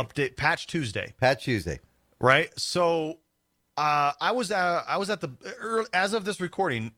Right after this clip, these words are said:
Speaker 1: earlier today, I was at the bar, uh, having a, a beer with my friend, and he had his work computer. He hadn't turned on his computer in a week.
Speaker 2: Right.
Speaker 1: That's it. Just, just one week. We sat there for an hour,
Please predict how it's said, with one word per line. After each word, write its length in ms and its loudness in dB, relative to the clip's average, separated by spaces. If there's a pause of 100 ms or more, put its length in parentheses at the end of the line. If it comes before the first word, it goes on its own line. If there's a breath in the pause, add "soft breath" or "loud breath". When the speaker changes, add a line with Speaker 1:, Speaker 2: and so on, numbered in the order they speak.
Speaker 1:
earlier 240 0
today, 380 -2
I 100 -2
was 140 -2
at 120 -2
the 60 -2
bar, 400 -2 (380)
uh, 320 2
having 320 -2
a, 120 -2
a 140 0
beer 180 -2
with 140 -2
my 140 0
friend, 320 -2
and 100 -4
he 160 -2
had 140 0
his 120 -4
work 220 -2
computer. 460 -4 (560 soft breath)
He 140 2
hadn't 280 2
turned 180 -2
on 120 0
his 100 -4
computer 360 -2
in 100 -2
a 40 -2
week. 380 -4 (220)
Speaker 2:
Right. 180 0
Speaker 1:
That's 140 0
it. 180 -2
Just, 180 -6
just 180 -6
one 200 -2
week. 320 -4 (720 soft breath)
We 440 2
sat 420 -4
there 220 -2
for 280 -6
an 120 -2 (200)
hour, 480 0